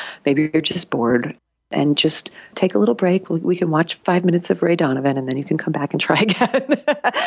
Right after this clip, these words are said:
So it's about, again, a kind of gentleness that says it's totally okay to feel this way, and you're gonna get through it,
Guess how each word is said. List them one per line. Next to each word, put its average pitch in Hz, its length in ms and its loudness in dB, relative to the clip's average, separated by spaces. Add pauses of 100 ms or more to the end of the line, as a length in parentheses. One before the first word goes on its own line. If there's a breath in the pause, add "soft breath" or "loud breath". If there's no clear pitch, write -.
(340 loud breath)
So - 140 -2
it's 247 120 -4
about, 247 300 2
again, 208 300 0
a 190 80 2
kind 175 220 -4
of 156 80 -2
gentleness 156 640 -2
that - 160 -4
says 139 360 0
it's - 200 -6
totally 147 440 2
okay 170 240 2
to 165 80 2
feel 151 240 -4
this 135 240 -4
way, 139 300 -2 (480 loud breath)
and 139 160 0
you're 131 80 2
gonna 135 140 4
get 143 320 2
through - 240 0
it, 127 100 0